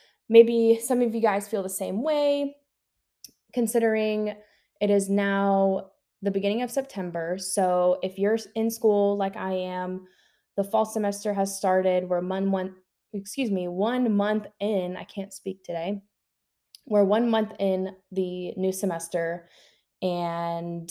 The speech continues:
with school going on and work, we're all super busy. So I have a few tips for you guys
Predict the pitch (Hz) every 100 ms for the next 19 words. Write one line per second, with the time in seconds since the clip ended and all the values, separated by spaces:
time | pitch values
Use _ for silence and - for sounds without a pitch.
0 | - - _ _ - 185 185 175 170 175
1 | - _ - - 311 285 269 262 240 226
2 | 214 214 208 170 185 262 247 233 233 -
3 | _ _ _ _ _ _ 180 190 214 220
4 | 226 208 196 196 190 196 190 190 - 196
5 | 185 175 175 175 175 - 185 185 185 190
6 | 190 190 196 196 294 - 247 240 226 214
7 | 202 202 202 202 196 -